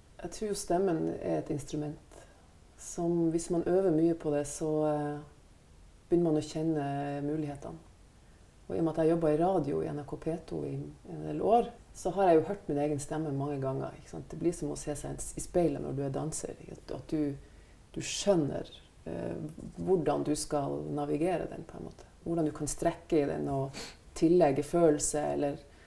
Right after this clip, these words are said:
eh, så det blir et instrument som man etter hvert spiller bedre og bedre.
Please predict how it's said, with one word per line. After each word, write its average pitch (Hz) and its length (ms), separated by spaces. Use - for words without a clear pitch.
eh, 156 600
så - 120
det 202 80
blir 262 140
et - 80
instrument 180 560
som 151 340
man 151 220
etter 156 220
hvert 165 100
spiller 139 800
bedre 147 300
og 127 80
bedre. - 260